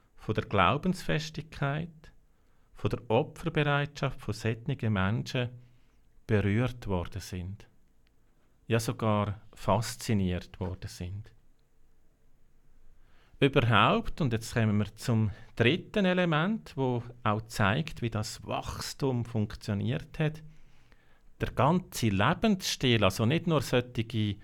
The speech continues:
Extremsituationen, der ganze Lebensstil von diesen Christen von der ersten Zeit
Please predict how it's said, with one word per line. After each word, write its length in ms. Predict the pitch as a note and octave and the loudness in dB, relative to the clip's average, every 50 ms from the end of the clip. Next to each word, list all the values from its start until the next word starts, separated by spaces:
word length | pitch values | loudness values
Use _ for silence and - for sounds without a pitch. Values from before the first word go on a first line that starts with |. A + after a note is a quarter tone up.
| - - - - - | -16 -20 -20 -14 -4
Extremsituationen, 1800 | - G#2 A2 A2 - - - - A2 G#2 G2+ A2 D3 F#3+ F#3 F#3+ F#3+ F#3 F3+ - - F3 F3 E3+ - - - D#3+ D3+ D3+ D#3 D#3 F3 A3+ B3 - - - - - - - - - - - _ _ - - | -4 -4 -4 -4 -8 -12 -4 -2 2 2 4 4 2 2 0 0 -2 -4 -2 -2 -4 -4 -4 -4 -6 -2 0 0 0 0 0 0 -2 -2 -6 -8 -16 -20 -20 -20 -20 -20 -20 -20 -20 -20 _ _ -8 -8
der 80 | - - | -8 -4
ganze 560 | - - G#2 B2 D3 D3 - - - - G#2+ | -4 -2 0 0 0 0 -2 -2 -2 0 2
Lebensstil 960 | G2 G2 F#2 F#2 F#2 A2 G2 F#2 - - - - G2 F2+ F2 E2+ F2+ F#2+ F#2 - - _ - - - - _ _ - | 4 4 4 4 4 2 0 -2 -2 -8 -8 -6 -6 -6 -4 -6 -6 -8 -8 -10 -16 _ -20 -20 -20 -20 _ _ -6
von 160 | - A2 G#2 | -6 -4 -2
diesen 380 | A2+ G#2 G2 G2+ G2 F#2+ F#2 - - - - - - - _ _ | 0 0 2 2 2 0 0 -4 -8 -16 -20 -20 -20 -20 _ _
Christen 800 | - - - A2 G#2 A2 B2+ - - - - - C#3+ C#3 C3+ B2 | -8 -4 -2 0 0 0 0 -2 -6 -10 -6 -2 -2 -2 -2 -2
von 180 | - - G#2+ | -4 -4 -4
der 100 | G2 - | -2 0
ersten 480 | - G2+ G2 G2+ G2 - - - A#2 - | 0 2 2 2 0 -4 -8 -10 -10 -10
Zeit 640 | - - - G#2+ A2 C3 D#3+ D#3 D#3+ D#3+ - - | -14 -8 -4 -2 -2 -2 -4 -6 -10 -14 -20 -20